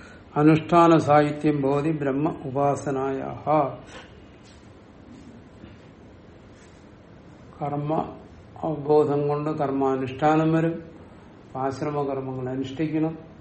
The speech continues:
ആശ്രമകർമ്മങ്ങൾ അനുഷ്ഠിക്കുമ്പോൾ എന്ത് ചെയ്യും? അതിനോടൊപ്പം തന്നെ ബ്രഹ്മ ഉപാസനയും ആകാം.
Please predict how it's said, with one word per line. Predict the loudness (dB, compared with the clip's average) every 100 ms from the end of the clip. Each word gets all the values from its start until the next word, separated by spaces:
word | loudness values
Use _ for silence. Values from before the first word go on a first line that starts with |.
| -20 -20 -20 -20 -20 -20 -20 -20 -20 -14
ആശ്രമകർമ്മങ്ങൾ | -10 -8 -6 -4 -2 -2 -4 -2 -2
അനുഷ്ഠിക്കുമ്പോൾ | -4 -6 -10 -8 -6
എന്ത് | -4 -4
ചെയ്യും? | -2 -2 -2 -4 -8 -14 -20 -20 -20 -20 -20 -20 -20 -20 -20 -20 -20 -20 -20 -20 -20 -20 -20 -20 -20 -20 -20 -10
അതിനോടൊപ്പം | -6 -4 -2 -4 -4 -4 -2
തന്നെ | -2 -2 -6 -12 -20 -20 -8
ബ്രഹ്മ | -6 -4 -4
ഉപാസനയും | -4 -4 -4 -4 -8 -8
ആകാം. | -10 -12 -14 -18